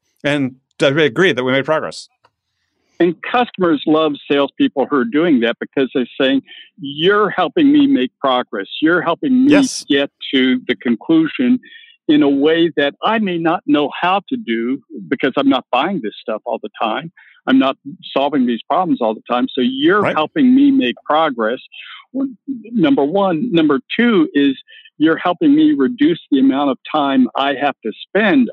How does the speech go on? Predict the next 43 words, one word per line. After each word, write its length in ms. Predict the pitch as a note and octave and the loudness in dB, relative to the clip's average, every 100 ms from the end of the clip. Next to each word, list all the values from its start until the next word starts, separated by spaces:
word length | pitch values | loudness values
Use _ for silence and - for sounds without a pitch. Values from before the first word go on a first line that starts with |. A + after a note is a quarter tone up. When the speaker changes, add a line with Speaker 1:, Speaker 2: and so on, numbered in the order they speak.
| - | -2
Speaker 2:
on 200 | A#2 A2 | -2 0
Speaker 1:
Yep. 100 | A2 | -2
Speaker 2:
this. 260 | A2 C3 - - - _ _ _ _ _ _ C3 | -2 -4 -6 -18 -20 _ _ _ _ _ _ -2
Uh, 260 | B2+ B2+ - | -2 0 2
you 80 | C#3+ | 2
know, 160 | C3+ | 2
rather 260 | C3 C#3+ C#3+ | 2 0 0
than, 220 | C#3 C#3 D3+ | 2 2 2
you 100 | C#3+ | 2
know, 160 | C#3 | 2
look 280 | C#3+ B2+ C#3 C#3 | 2 2 0 -2
at 80 | - | 0
the 140 | C3 C3 | 0 2
old 200 | C#3+ C3 | 0 0
Gartner 360 | C3 D3+ C#3+ | -2 0 -2
spaghetti 500 | - C#3+ C#3 F3 G3+ | -2 -4 -2 0 -2
chart 300 | - B2+ A2+ | -2 -2 -2
is, 100 | A2 G#2+ D#3+ | -2 -6 0
you 80 | C3+ | 2
know, 160 | B2+ | 2
I 80 | C3 | 0
have 140 | D3 | -2
to 80 | C#3 | -2
go 100 | A#2+ | -4
back 320 | A2 C3+ D#3 - | 0 -2 -2 -2
and 120 | B2+ | -2
forth, 220 | D3+ C#3 C3 | 0 -2 -2
back 200 | C3 C3 - | -4 -2 -4
and 100 | - | -2
forth, 200 | C3 B2 | -2 -2
and 120 | A#2 - | -6 -2
so 200 | G3 G3+ | 0 2
on. 180 | C3 | 2
If 120 | C3 - | 0 0
I 140 | C3+ | -2
can 200 | D3+ C#3 - | 0 -2 0
find 280 | C#3 D3 C#3 | -2 0 0
a 60 | A#2+ | 0
way 320 | B2 C3+ C#3 - | 0 0 0 -2
to, 180 | B2+ A#2+ _ _ _ _ | -2 -2 _ _ _ _
to 180 | B2+ A#2+ B2 - - - | -2 -2 -10 -20 -8 -2
simplify 640 | A3 - D#3+ - A2 G2+ F#2+ | 0 0 -4 -2 -2 -2 -4
this 240 | G2+ D3 | -6 -6